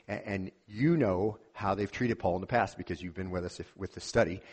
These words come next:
and, and the unspoken responses from Paul is obvious. He just got through talking about a future judgment, and he constantly reinforces this teaching to all the churches, and this is the second time for the Corinthians that he's talked about this. He knows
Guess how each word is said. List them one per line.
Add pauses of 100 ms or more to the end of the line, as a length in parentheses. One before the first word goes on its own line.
(220)
and,
and
the
unspoken
responses
from
Paul (280)
is
obvious.
He
just
got
through
talking
about
a
future
judgment,
and
he
constantly
reinforces
this
teaching
to
all
the
churches, (380)
and
this
is
the
second
time
for
the
Corinthians
that
he's
talked
about
this.
He
knows